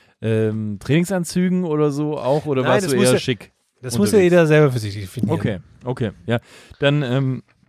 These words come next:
Speaker 1: würde ich anfangen bei meiner Nummer, bei meiner Nummer drei, wen ich, äh, wirklich, äh, gut finde. Und zwar ist es, äh, der gute alte Gareth Southgate.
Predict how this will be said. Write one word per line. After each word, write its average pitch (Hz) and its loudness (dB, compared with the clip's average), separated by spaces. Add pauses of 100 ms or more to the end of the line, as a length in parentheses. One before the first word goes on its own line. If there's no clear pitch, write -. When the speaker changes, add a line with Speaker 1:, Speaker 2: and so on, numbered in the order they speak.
(300)
Speaker 1:
würde 131 0
ich - -2
anfangen 156 0
bei 123 0
meiner 117 -2
Nummer, 113 -2 (1000)
bei 127 2
meiner 131 4
Nummer 120 2
drei, 113 0
wen 110 -2
ich, 110 -6
äh, 107 0
wirklich, 117 -4 (160)
äh, 98 -4
gut 123 -6
finde. 107 0 (400)
Und 113 -2
zwar 117 2
ist 107 -4
es, 117 -4
äh, 107 0
der 107 0
gute 135 -4
alte 104 -4
Gareth 123 2
Southgate. 110 -4